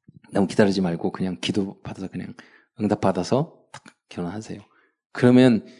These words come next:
시대적인 응답들이 여러분에게 생겨요. 그리고 불신앙 시-, 생각하지 말고. 그리고 옷 고르는데도 많이 고르잖아.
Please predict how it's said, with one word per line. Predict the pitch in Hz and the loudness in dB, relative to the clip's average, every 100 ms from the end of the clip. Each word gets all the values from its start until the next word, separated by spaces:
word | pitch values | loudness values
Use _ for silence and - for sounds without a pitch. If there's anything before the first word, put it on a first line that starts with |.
| _ _ | _ _
시대적인 | - - 185 180 165 131 | -6 2 8 10 8 6
응답들이 | 107 107 113 - 110 95 | 6 4 2 0 -2 0
여러분에게 | 87 87 87 82 | -2 -2 -6 -6
생겨요. | - - - - - _ _ _ _ _ _ _ | -4 -4 -4 -10 -14 _ _ _ _ _ _ _
그리고 | - 104 | -6 0
불신앙 | - 135 165 156 139 | 4 6 8 8 8
시-, | 117 - - _ | 4 -2 -10 _
생각하지 | - 139 - 127 113 | -8 -6 -4 -6 -6
말고. | 101 95 - - | -10 -14 -14 2
그리고 | 139 147 - - - - | 6 8 6 -4 -4 8
옷 | 135 196 - | 8 10 8
고르는데도 | 277 254 247 220 202 202 | 8 8 6 8 8 6
많이 | 190 - - 226 | 2 2 6 6
고르잖아. | - 160 190 196 180 165 - | 8 4 4 0 0 -2 -4